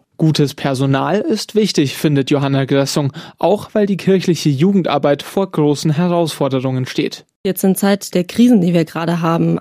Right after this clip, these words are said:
Speaker 2: sehe ich es als absolute Pflicht, dass wir Kinder und Jugendliche beim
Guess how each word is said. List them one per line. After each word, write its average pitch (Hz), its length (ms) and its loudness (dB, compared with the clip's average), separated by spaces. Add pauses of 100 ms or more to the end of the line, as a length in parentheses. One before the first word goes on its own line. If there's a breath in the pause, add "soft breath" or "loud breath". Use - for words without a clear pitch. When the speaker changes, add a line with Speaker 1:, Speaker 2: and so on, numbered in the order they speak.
(160)
Speaker 2:
sehe 190 240 2
ich 196 120 -2
es 185 240 -4
als - 300 -4
absolute 196 520 -2
Pflicht, - 460 -2
dass 175 180 -2
wir 185 120 2
Kinder 196 280 4
und 180 80 2
Jugendliche 180 420 0
beim 170 340 0